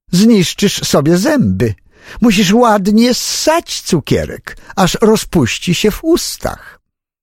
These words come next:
Na to Felix niemalże wybuchnął śmiechem i powiedział: „E, drogi łaskawy wujku, czy myślisz, że jestem małym dzidziusiem, który musi ssać cukierki, bo nie ma jeszcze porządnych zębów do gryzienia?”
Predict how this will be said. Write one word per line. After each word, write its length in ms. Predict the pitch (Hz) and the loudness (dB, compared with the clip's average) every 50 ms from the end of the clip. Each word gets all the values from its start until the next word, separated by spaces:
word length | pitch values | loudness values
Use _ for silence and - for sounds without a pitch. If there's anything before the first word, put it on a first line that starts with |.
| _ - | _ -2
Na 180 | 123 151 196 | 0 0 0
to 160 | 208 - 190 165 | 0 0 -2 0
Felix 420 | - 170 156 156 170 147 - - | 2 0 2 2 0 -2 -2 -2
niemalże 420 | 147 151 147 147 156 151 113 151 | 0 0 0 0 0 0 0 0
wybuchnął 580 | 156 139 131 123 131 143 127 - 101 98 76 69 | 0 0 0 0 0 -2 -2 -4 -6 -8 -8 -8
śmiechem 560 | - - - 123 127 123 123 - 151 147 117 | -8 -8 -6 -4 -4 -4 -4 -4 -6 -6 -4
i 80 | 135 131 | -6 -2
powiedział: 640 | - 135 123 110 104 87 78 67 - - - 76 - - _ - - - - | 0 0 0 0 -2 -4 -4 -6 -10 -12 -12 -12 -12 -16 _ -20 -20 -4 0
„E, 440 | - 294 294 277 269 294 254 240 214 | 2 4 4 4 4 4 4 4 2
drogi 400 | 160 190 196 180 175 165 160 165 | 2 2 2 2 2 2 2 2
łaskawy 500 | 151 143 131 - - 151 135 127 127 131 | 2 2 0 0 -2 0 0 2 0 0
wujku, 400 | 127 139 135 123 - - 143 139 - - - - - | 0 0 0 -2 0 -2 -4 -4 -4 -8 -12 -6 0
czy 120 | - 185 | 2 2
myślisz, 420 | 180 202 214 185 - 226 226 190 | 4 4 2 2 2 2 2 2
że 260 | 139 120 120 175 185 180 | 2 0 0 2 4 4
jestem 380 | 170 175 156 - 180 160 143 | 4 2 2 0 0 0 2
małym 320 | 143 151 170 165 151 151 139 | 2 2 2 2 2 2 2
dzidziusiem, 580 | 107 117 113 98 120 214 285 - 392 403 381 370 285 - - - - | 2 2 2 2 2 0 0 2 0 0 0 -2 -6 -14 -12 -10 -10
który 240 | - - 170 156 151 | -2 0 0 2 2
musi 280 | 156 151 135 - 143 123 | 2 0 0 0 -2 -2
ssać 420 | - - - 185 165 127 - - | -2 -2 0 0 0 0 -2 -6
cukierki, 600 | - - 143 - - 165 156 143 - - 143 127 - - - | -4 -4 -2 0 2 2 2 0 0 -2 -2 -2 -2 -6 -2
bo 100 | 120 143 | 0 0
nie 140 | 151 156 156 | 2 2 2
ma 120 | 151 143 | 2 2
jeszcze 300 | 139 143 131 - - 143 | 2 2 0 0 -2 -4
porządnych 580 | - - 143 135 127 151 147 123 104 113 127 117 | -2 0 0 0 2 0 0 0 -2 -2 -2 0
zębów 520 | 87 143 165 214 233 247 302 311 - - - - _ | 2 2 2 2 0 0 -2 -2 -2 -6 -12 -16 _
do 160 | - 302 285 | 0 0 0
gryzienia?” 640 | 285 233 302 302 269 233 285 320 320 320 320 330 | 0 2 0 0 2 2 2 0 0 0 0 -2